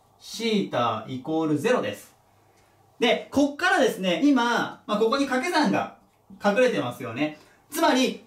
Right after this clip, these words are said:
RとRプラス二コサインシータをかけたものがゼロ。つまり、こいつがゼロになるか、こいつがゼロになんなきゃいけないんですよね。これ因数分解みたいな考え方になりますけど、つまりこっから、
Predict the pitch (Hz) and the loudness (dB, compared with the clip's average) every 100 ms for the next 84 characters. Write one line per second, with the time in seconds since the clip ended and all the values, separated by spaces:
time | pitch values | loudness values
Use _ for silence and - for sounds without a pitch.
0 | - 277 392 - 151 - 202 196 - - | 0 2 4 2 0 0 2 2 2 -2
1 | - 233 277 277 285 277 247 262 262 254 | 0 2 2 0 -2 2 4 4 4 2
2 | 254 247 269 269 - - - 381 381 381 | 2 2 2 0 2 0 0 -2 0 2
3 | - 147 160 196 131 117 185 131 - - | 2 2 2 2 0 0 0 0 -4 -8
4 | - 359 202 208 - - - - 269 294 | 0 2 2 0 0 -4 -14 -8 0 2
5 | 294 - 302 302 311 339 339 226 151 143 | 2 0 0 2 2 2 4 4 4 2
6 | 196 135 127 214 160 - 208 254 254 285 | 2 0 0 0 0 0 -2 0 -2 0
7 | 277 254 294 208 156 165 151 127 151 156 | 2 4 4 2 2 0 0 -2 -2 0
8 | 131 123 123 147 - 190 226 262 269 269 | -2 -2 -4 -4 -2 2 2 2 2 2
9 | 220 151 - - 339 311 151 135 127 123 | 4 2 0 -4 -4 -2 -2 -2 0 -2
10 | - - - - - 294 262 190 - - | -4 -6 -4 -4 2 2 2 0 -4 -2
11 | 208 233 - | 0 0 -2